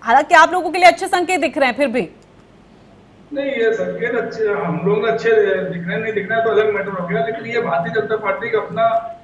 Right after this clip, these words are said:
Speaker 2: अंदरूनी वो है।
Speaker 1: संजय जी,
Speaker 2: कितने
Speaker 1: इसीलिए
Speaker 2: लोग
Speaker 1: तो,
Speaker 2: आगे
Speaker 1: इसलिए तो
Speaker 2: लेके
Speaker 1: हौसले
Speaker 2: चलना है।
Speaker 1: मजबूत नहीं हो रहे।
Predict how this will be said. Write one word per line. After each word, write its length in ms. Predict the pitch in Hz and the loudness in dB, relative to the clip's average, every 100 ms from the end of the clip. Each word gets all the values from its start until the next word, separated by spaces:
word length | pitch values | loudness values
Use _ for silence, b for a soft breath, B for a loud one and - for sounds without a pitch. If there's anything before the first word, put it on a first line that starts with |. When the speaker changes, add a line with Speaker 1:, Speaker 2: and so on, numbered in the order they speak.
| - | -6
Speaker 2:
अंदरूनी 400 | 196 202 220 269 | -4 0 2 2
वो 180 | 269 214 | 4 4
है। 280 | 180 202 - - - - | 4 4 0 -6 -14 -6
Speaker 1:
संजय 320 | 208 330 349 403 | 6 6 8 4
जी, 80 | |
Speaker 2:
कितने 120 | 440 359 | 4 2
Speaker 1:
इसीलिए 420 | - 427 415 415 | 4 2 6 4
Speaker 2:
लोग 80 | 440 | 6
Speaker 1:
तो, 60 | |
Speaker 2:
आगे 220 | 381 - 339 | 6 6 4
Speaker 1:
इसलिए 220 | - 415 | 6 6
तो 100 | 427 | 8
Speaker 2:
लेके 0 | |
Speaker 1:
हौसले 340 | 370 392 415 | 8 8 6
Speaker 2:
चलना 100 | 440 | 4
है। 80 | 403 | 4
Speaker 1:
मजबूत 260 | - 392 415 | 4 -2 0
नहीं 140 | 466 | 0
हो 80 | 453 | 4
रहे। 200 | 339 233 | 6 4